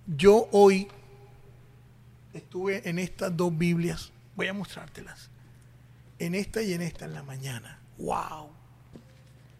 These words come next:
¡Qué, qué, qué, qué viaje!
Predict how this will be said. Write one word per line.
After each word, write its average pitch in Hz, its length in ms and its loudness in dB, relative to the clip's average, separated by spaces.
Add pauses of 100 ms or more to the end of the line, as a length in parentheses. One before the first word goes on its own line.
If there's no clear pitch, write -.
(460)
¡Qué, 208 360 -10 (2250)
qué, 226 280 0
qué, 196 640 4
qué 202 160 4
viaje! 202 460 2